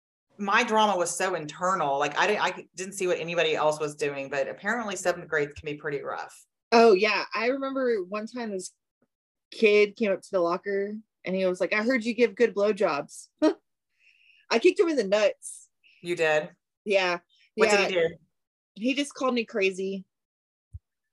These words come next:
Speaker 1: H-, hey, Jesse, how many times do you think you've been called crazy in your life?
Speaker 2: I mean, it's, it was literally my nickname in high school, crazy white girl. Like, there was a point in time where I was living with Evan,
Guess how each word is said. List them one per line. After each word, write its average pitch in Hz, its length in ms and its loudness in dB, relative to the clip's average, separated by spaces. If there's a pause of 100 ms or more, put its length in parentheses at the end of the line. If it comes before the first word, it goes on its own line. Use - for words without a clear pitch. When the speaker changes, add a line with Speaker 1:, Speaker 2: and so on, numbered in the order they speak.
(440)
Speaker 1:
H-, 226 80 2 (140)
hey, 254 260 2
Jesse, 247 340 0
how 240 160 -2
many 349 140 -4
times 339 220 -6
do 285 40 -12
you 254 60 -6
think 233 160 -2
you've 220 80 -4
been 208 120 -2
called 190 240 0
crazy 151 340 -2
in 160 60 -10
your 160 160 -8
life? 156 280 -2 (480)
Speaker 2:
I 247 100 4
mean, 285 140 4
it's, 311 220 4
it 214 120 -8
was 233 320 4
literally 247 340 8
my 220 200 0
nickname 196 640 -4
in 190 100 -8
high 170 160 -2
school, 165 340 -4
crazy 180 380 2
white 156 220 2
girl. 113 280 -8 (640)
Like, 185 280 2 (440)
there 240 260 8
was 247 220 8
a 240 200 -2
point 247 280 -4
in 208 120 -12
time 214 380 -6
where 196 440 2
I 196 160 2
was 190 260 -4 (360)
living 220 480 2
with 190 220 -2
Evan, 185 420 -2